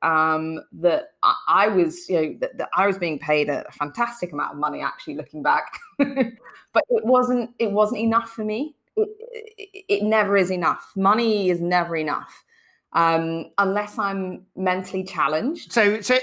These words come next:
Speaker 2: is, is it just a mental challenge, or is it a search for meaning? 'Cause mental challenge could be, "Keep me busy, get me doing stuff," or is it more that it's gotta have purpose and it's gotta have some sense of meaning for you?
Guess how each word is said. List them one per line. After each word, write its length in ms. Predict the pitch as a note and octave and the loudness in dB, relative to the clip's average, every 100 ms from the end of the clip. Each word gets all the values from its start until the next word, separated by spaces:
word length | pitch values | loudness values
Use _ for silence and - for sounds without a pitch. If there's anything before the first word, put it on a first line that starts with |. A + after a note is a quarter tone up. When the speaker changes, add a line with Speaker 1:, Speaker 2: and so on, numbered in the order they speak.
| B3+ | 2
Speaker 2:
is, 180 | C4 | 0
is 240 | - C4 C4+ | 2 -2 -2
it 120 | D#4 | 0
just 200 | A#3+ - | -2 0
a 40 | |
mental 260 | D#3+ D3 C3+ | 0 0 -2
challenge, 320 | C#3 C3 A#2+ | -2 -2 0
or 120 | C#3+ | 0
is 100 | D#3 | 0
it 120 | E3 F3 | -2 -8
a 80 | D3 | -12
search 320 | C#3 D#3 D3 | -2 -2 -2
for 120 | - | -6
meaning? 360 | D3 D#3 D3 A2 | -2 0 -2 -4
'Cause 140 | C#3 | -8
mental 260 | D3 G3+ F3+ | -2 0 0
challenge 320 | E3+ D3 C#3 | 0 0 0
could 140 | D3+ B2+ | -4 -2
be, 260 | C#3 C3 | -2 -2
"Keep 260 | B2+ G3 D#3 | -2 -4 -4
me 80 | B2+ | -4
busy, 320 | C#3 A#2+ C3+ | -4 -4 -6
get 200 | D3+ C#3 | -6 -8
me 80 | C3+ | -4
doing 260 | C#3+ C#3 | -2 -2
stuff," 300 | B2 B2+ A#2+ | -4 -4 -2
or 180 | D3+ D3+ | 0 2
is 140 | E3 | 2
it 120 | F3 C3+ | 0 -2
more 240 | D3+ C#3+ | 0 0
that 100 | C3 | -2
it's 160 | C3+ - | -6 -4
gotta 240 | C#3+ C3+ | -2 0
have 460 | A#2 C3 B2 A#2+ - - - _ _ | 0 2 2 0 -6 -20 -20 _ _
purpose 640 | D#3+ D3 C#3+ B2+ A#2+ A2+ | 0 0 0 -4 -4 -4
and 120 | C3+ C3 | -6 -8
it's 100 | B2+ | -6
gotta 260 | C3+ B2+ | -4 -2
have 520 | A2+ B2 A#2+ A#2+ A2+ - - _ | -2 0 2 0 -4 -14 -20 _
some 260 | - D3 | -4 -4
sense 300 | B2 C3+ B2+ | -4 -6 -6
of 140 | B2 B2 | -10 -8
meaning 340 | C3 A#2+ A2+ | -6 -6 -8
for 240 | - G#2+ | -8 -10
you? 220 | G2 G2 | -10 -14